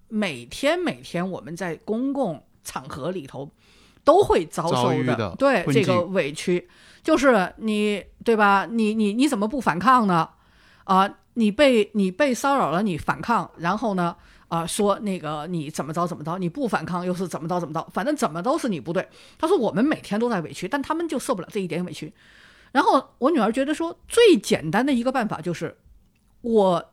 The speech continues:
Speaker 1: 觉得我被冒犯了，是我的一个主观的感受。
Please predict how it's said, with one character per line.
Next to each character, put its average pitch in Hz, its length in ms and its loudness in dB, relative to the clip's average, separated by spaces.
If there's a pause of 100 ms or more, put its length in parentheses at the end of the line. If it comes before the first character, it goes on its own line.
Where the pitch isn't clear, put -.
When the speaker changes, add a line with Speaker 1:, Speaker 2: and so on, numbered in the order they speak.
(140)
Speaker 1:
觉 190 200 -2
得 277 140 2
我 175 140 2
被 214 160 -2
冒 220 180 -2
犯 190 180 -4
了， 151 80 -8
是 - 140 -4
我 180 100 -4
的 151 80 -8
一 180 60 -6
个 208 100 -4
主 - 200 -12
观 170 160 -6
的 214 80 -8
感 - 180 -12
受。 - 240 -12